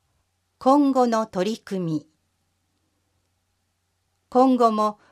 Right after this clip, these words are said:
不断の取り組みとして、時代に即した望ましい将来像から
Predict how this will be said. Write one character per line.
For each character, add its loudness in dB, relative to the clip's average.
不 -8
断 2
の 0
取 -2
り -6
組 -6
み -20
と -8
し -16
て、 -10
時 -6
代 2
に -4
即 -6
し -10
た -6
望 0
ま 4
し 2
い -2
将 -2
来 -2
像 -4
か -14
ら -14